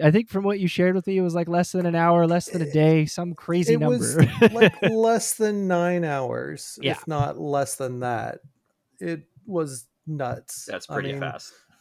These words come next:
Speaker 2: and the tournament before that was less than twenty-four hours as well. A-, and that was a goofy tournament where people had to bring a, a heavy unit. So, I don't know. I think we've sort of hit our stride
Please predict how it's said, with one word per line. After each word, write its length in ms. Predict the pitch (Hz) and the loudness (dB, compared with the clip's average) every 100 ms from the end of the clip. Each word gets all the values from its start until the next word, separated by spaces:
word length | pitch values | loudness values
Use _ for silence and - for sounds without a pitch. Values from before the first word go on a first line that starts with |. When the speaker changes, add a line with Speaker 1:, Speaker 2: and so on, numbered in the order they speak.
| _ - | _ -6
Speaker 2:
and 140 | 180 175 | -2 -2
the 80 | 180 | -2
tournament 400 | 196 208 202 156 | -4 -6 -6 -10
before 340 | 139 160 160 | -8 -4 -2
that 200 | 156 147 | -2 -2
was 180 | 135 117 | -4 -6
less 240 | 131 123 | -6 -6
than 140 | 123 117 | -10 -14
twenty-four 600 | - 131 123 127 117 107 | -12 -12 -12 -10 -10 -8
hours 360 | 110 117 117 | -10 -12 -14
as 100 | 117 | -16
well. 480 | 113 117 117 135 127 _ _ _ _ _ _ _ - | -10 -8 -8 -10 -16 _ _ _ _ _ _ _ -10
A-, 60 | 120 117 - | -8 -8 -8
and 160 | 139 | -4
that 140 | 165 185 | -4 -2
was 200 | 151 131 | -2 -4
a 120 | 127 _ | -8 _
goofy 560 | 143 135 - 127 110 107 _ _ | -8 -8 -8 -8 -10 -12 _ _
tournament 500 | - 131 117 113 - - _ _ _ _ _ _ _ _ _ - | -8 -8 -6 -8 -12 -18 _ _ _ _ _ _ _ _ _ -8
where 160 | 127 | -8
people 320 | 117 131 127 110 | -6 -8 -6 -4
had 240 | 117 117 | -4 -6
to 80 | 123 | -8
bring 260 | 117 110 | -8 -8
a, 200 | 107 104 - _ _ _ - | -6 -8 -10 _ _ _ -10
a 140 | 120 | -8
heavy 380 | 113 127 113 113 110 _ 147 | -6 -6 -6 -8 -10 _ -10
unit. 440 | 127 113 110 - | -8 -8 -12 -14
So, 480 | - 123 113 117 123 _ _ _ _ | -10 -8 -10 -12 -16 _ _ _ _
I 120 | 170 175 | 4 4
don't 120 | 143 | 4
know. 180 | 117 - | -2 -4
I 100 | 143 | -4
think 380 | - 160 151 - - _ - | -2 -4 -6 -16 -20 _ -4
we've 280 | 151 156 151 | -2 -2 -6
sort 320 | - 151 160 | -4 -2 0
of 300 | 160 151 - - | 0 -2 -12 -20
hit 280 | - 160 170 | -8 -6 -4
our 260 | - 139 143 | -6 -8 -8
stride 640 | - 139 120 113 110 | -8 -4 -2 -2 -4